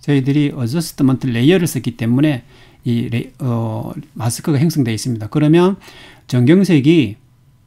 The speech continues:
검은색 선택되어 있고 이 그라디언트가 선택되면 되겠습니다. 그러면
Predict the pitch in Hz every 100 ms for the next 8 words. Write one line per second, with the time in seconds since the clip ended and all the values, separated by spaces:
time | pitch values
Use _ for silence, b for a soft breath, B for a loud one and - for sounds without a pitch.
0 | _ _ _ _ _ _ _ _ _ -
1 | 185 190 160 127 101 - - 135 131 113
2 | 107 - 110 120 143 165 180 b b b
3 | b b b - 127 117 139 131 131 151
4 | 196 - 170 156 165 156 139 139 131 120
5 | 98 101 - 107 101 107 - _ _ _
6 | _ _ - - 135 160 123